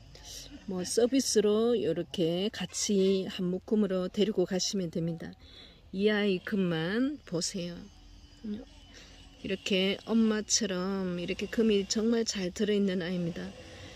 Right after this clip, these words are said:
이 두 아이는 쌍두인데요, 여러분. 이두인데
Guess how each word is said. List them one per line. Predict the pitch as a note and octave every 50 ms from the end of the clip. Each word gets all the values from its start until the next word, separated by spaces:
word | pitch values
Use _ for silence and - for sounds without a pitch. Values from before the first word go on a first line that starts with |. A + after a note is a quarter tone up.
| - - - - -
이 | A3+ A#3 B3 B3+ B3+ B3+ B3+ A#3 -
두 | - - B3 B3+ B3
아이는 | - A#3 C4 C4+ C4 B3 A#3+ A3 G#3+ A3 A3 G#3+ A#3
쌍두인데요, | - - - - F3+ F#3+ G3 G3+ C4 C#4 C#4 A#3+ A#3+ G#3+ G3+ F#3+ F#3
여러분. | F#3 F#3 F#3+ F3 F3 F3+ F3+ F#3 E3
이두인데 | C#3 G#3+ A#3+ B3+ - B3+ C4 A#3+ A3 G3+ F3 F#3+ F#3 F#3+ G#3 G#3+ G3 F3 F3 G3